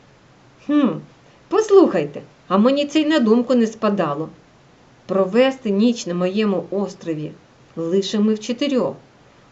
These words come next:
Готувати їжу, уявляти, що ми тут живемо. Еге ж, чудово!» «А тож!» погодився Дік, захоплюючись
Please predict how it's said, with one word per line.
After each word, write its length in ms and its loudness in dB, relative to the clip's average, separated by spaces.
Готувати 480 -4
їжу, 680 -4
уявляти, 640 -2
що 220 -6
ми 100 0
тут 180 -4
живемо. 560 -4
Еге 400 0
ж, 180 -8
чудово!» 880 2
«А 60 -8
тож!» 500 4
погодився 520 -8
Дік, 280 -8
захоплюючись 1000 -8